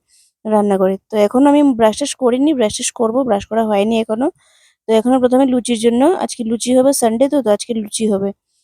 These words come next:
তো লুচির জন্য আমি এখানে ময়দা মাখছি, আর এখানে বসানো হয়েছে আলু দিয়ে মটরশুঁটি দিয়ে একটা তরকারি। তো এই আর কি, তো আজকের ব্লগটা আমি এখান থেকে স্টার্ট করছি। আর প্রথমে উঠে আগে মুখ ধুয়ে নেই, আগে ভাবলাম যে লুচির জন্য ময়দাটা ইয়ে করে দিই, তারপর না হয় আস্তে ধীরে মুখ টুক ধুবো আর কি।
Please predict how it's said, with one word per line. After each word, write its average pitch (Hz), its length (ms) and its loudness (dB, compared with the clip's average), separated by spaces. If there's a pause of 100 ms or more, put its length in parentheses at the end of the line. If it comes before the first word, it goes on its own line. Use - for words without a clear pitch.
(260)
তো - 60 -8
লুচির 220 320 0
জন্য 262 180 4
আমি 262 120 2
এখানে 240 220 0
ময়দা 226 360 2
মাখছি, 254 420 -2
আর 240 120 4
এখানে 220 240 -2
বসানো 220 400 -2
হয়েছে 233 280 -2
আলু 220 300 2
দিয়ে 254 180 -2
মটরশুঁটি 214 420 -4
দিয়ে 226 140 -4
একটা 208 140 -6
তরকারি। 196 340 -4 (800)
তো - 40 -4
এই 247 220 6
আর 240 100 2
কি, 269 180 -4
তো - 140 -2
আজকের 220 280 0
ব্লগটা 208 340 -2
আমি 247 160 0
এখান 233 220 -2
থেকে 220 240 -6
স্টার্ট 214 260 -2
করছি। - 320 -10 (500)
আর 214 140 -4
প্রথমে 262 340 2
উঠে 277 180 0
আগে 277 120 2
মুখ 269 180 0 (140)
ধুয়ে 262 200 4
নেই, 254 180 0
আগে 240 140 0
ভাবলাম 226 280 -2
যে 247 80 -4
লুচির 233 280 -6
জন্য 240 200 -6
ময়দাটা 226 320 0 (140)
ইয়ে 240 140 -2
করে 277 200 2
দিই, 311 180 0
তারপর 214 320 -8
না 214 160 -4
হয় 302 140 2 (340)
আস্তে 208 220 -6
ধীরে 233 140 2
মুখ 233 200 0
টুক 220 180 -12
ধুবো 208 240 0
আর 190 140 2
কি। 190 160 -20